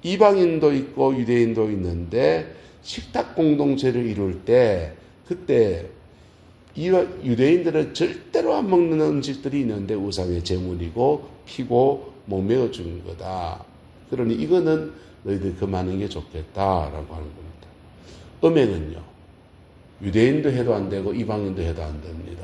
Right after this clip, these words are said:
어느 문화권에서도 해도 안 됩니다. 이거는 죄거든요.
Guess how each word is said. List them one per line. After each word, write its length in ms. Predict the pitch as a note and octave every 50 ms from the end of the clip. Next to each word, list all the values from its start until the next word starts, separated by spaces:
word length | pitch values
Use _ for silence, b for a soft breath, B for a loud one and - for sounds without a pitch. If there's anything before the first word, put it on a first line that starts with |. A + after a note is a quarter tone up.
| - -
어느 180 | B2 A2+ A#2 B2+
문화권에서도 800 | C3+ C3 B2+ B2 B2 B2 B2 B2 D#3 D3 C#3+ C3+ B2 - - G#2+
해도 200 | F#2+ F2+ F2 F2
안 160 | D#2+ D#2 D2+
됩니다. 400 | - E2 D#2+ D#2 - D#2+ - - - -
이거는 340 | G#2+ G#2 A2 G#2+ G#2+ F#2 D#2+
죄거든요. 640 | - F#2+ F#2 F2+ F2+ F#2 E2+ E2+ E2 D#2 D2+ -